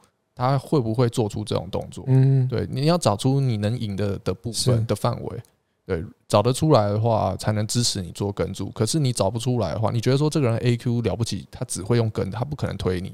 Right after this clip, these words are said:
Speaker 2: 嗯。
Speaker 1: 也不可能加你。
Speaker 2: 是。
Speaker 1: 那他是买牌，他也会只会用跟的，他乖乖买，他不会加你。
Speaker 2: 嗯。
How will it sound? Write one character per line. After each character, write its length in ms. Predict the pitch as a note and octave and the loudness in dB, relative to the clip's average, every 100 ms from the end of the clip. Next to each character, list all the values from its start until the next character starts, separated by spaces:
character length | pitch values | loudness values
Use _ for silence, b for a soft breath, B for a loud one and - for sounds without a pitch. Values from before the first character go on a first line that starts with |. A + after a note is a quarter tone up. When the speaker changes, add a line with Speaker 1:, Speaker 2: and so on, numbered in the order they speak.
| - | -2
Speaker 2:
嗯。 480 | C3+ C#3 C3+ C#3 C3+ | 4 6 4 2 -2
Speaker 1:
也 80 | A2+ | -4
不 80 | A2+ | 0
可 80 | G2+ | 0
能 100 | G2+ | 0
加 240 | - E2 | -4 -4
你。 60 | - | -6
Speaker 2:
是。 260 | - B2+ G#2+ - _ _ | -2 0 0 -6 _ _
Speaker 1:
那 380 | C#3+ C3+ B2 | 2 2 2
他 220 | A#2+ - - | -2 -2 2
是 180 | D3 | 2
买 220 | A#2+ F#2 F#2 | 2 0 0
牌， 180 | F#2+ | 0
他 140 | G2 B2+ | 2 2
也 100 | A2 | 4
会 100 | A#2 | 4
只 140 | - | 2
会 80 | G#2+ | -2
用 120 | G#2+ G2+ | -2 -2
跟 180 | F#2+ | -6
的， 80 | G2+ | -4
他 120 | G#2 | -4
乖 120 | B2+ A#2+ | 2 4
乖 180 | A2 G#2+ | 4 0
买， 200 | G2+ - | -2 -6
他 100 | - | -4
不 160 | A2+ G#2 | -4 0
会 100 | A2+ | 0
加 280 | - F2+ | 0 -4
你。 80 | |
Speaker 2:
嗯。 60 | F2+ | -6